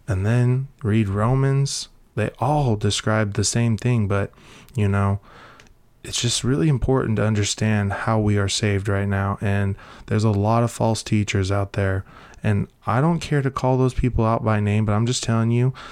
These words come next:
if you listen to my podcast and you understand your Bible and you want other people to understand, but you don't have the ways of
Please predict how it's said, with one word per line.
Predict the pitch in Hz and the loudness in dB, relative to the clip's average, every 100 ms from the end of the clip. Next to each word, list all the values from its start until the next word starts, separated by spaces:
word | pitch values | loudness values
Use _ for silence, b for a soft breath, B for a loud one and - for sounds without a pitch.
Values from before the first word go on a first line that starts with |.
| B B B - | B B B -8
if | - 98 | -6 0
you | 104 | 2
listen | 104 143 165 | 2 0 2
to | 160 | 2
my | 143 139 | 2 0
podcast | 123 113 101 - 107 107 110 - | 0 0 0 0 0 0 -2 -2
and | 107 107 | 0 2
you | 107 110 | 2 2
understand | 120 135 135 - - 127 123 120 | 0 2 0 -2 0 0 0 -2
your | - 113 | -2 -2
Bible | 117 123 131 127 95 95 - B B B B B - | 0 0 0 0 0 -2 -6 B B B B B -6
and | 120 107 | -2 2
you | 107 107 | 4 2
want | 104 120 139 | 2 0 0
other | 123 156 180 | 0 2 0
people | 147 120 101 107 | 2 -2 0 0
to | 107 | 2
understand, | 110 107 101 - 104 107 104 | 2 2 0 0 0 2 0
but | 107 | 0
you | 107 | 0
don't | 120 123 117 | 0 0 -2
have | 120 120 | -2 0
the | 117 | 0
ways | 107 113 117 123 127 | 2 2 4 2 0
of | 117 | -4